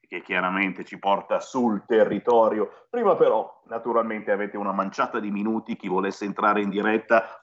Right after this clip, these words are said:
potete chiamare in questo momento allo zero due nove due nove quattro sette due due due oppure inviare un WhatsApp al tre quattro sei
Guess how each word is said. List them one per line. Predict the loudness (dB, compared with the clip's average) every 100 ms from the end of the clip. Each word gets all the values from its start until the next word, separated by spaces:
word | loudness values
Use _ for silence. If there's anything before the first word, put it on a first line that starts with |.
| -4
potete | 0 2 2 2
chiamare | 4 6 6 6
in | 2
questo | -2 -2 -2 -2
momento | 0 0 0 2 2
allo | 2 0
zero | 0 -2 -2
due | 0 2 2
nove | 6 6 6 2
due | -2 -4 0 0
nove | 2 2 2 0
quattro | -2 2 2 0 -10
sette | -10 -10 -10 -10
due | -6 -2 0 0
due | 0 0 0
due | 2 4 6 4 2 -6
oppure | -2 2 4 6 4
inviare | 4 4 6
un | 4 0
WhatsApp | -4 0 0 0
al | -2 0
tre | -2
quattro | 2 0 -2
sei | -6 0 0 0